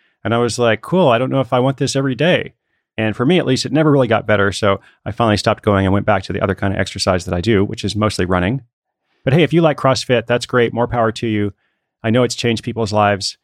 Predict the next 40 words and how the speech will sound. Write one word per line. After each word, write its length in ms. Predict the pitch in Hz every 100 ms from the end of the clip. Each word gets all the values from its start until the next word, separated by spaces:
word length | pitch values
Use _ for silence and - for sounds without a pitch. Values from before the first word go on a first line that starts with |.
| _ _ _ _
I 60 | 107
do 100 | 135
like 160 | 123 120
watching 260 | 117 117
American 400 | 107 107 107 98
Ninja 220 | 104 107
Warrior 340 | 95 104 104 107
on 140 | 107
T 160 | - 113
V. 320 | 117 113 107 _ _ _ _ -
So 100 | 143
I 60 |
have 80 | 143
respect 320 | 135 - 127
for 80 | -
the 80 | 101
whole 120 | 98
thing. 200 | - 98
I 60 | 98
just 180 | 110 -
don't 160 | 104
think 140 | 110 92
it's 100 | -
for 120 | 92
me. 260 | 90 - _ _ _ _ -
Now, 100 | 127
you 100 | 139
probably 320 | - 170 151
don't 160 | 139 127
listen 180 | 123
to 80 | 139
Side 160 | - 113
Hustle 220 | 107 113
School 280 | - 113 104
to 100 | 107
hear 180 | 117 113
about 240 | 117 110
my 100 | 117
exercise 480 | 117 - - 98 95
routines. 540 | 95 95 95 127 -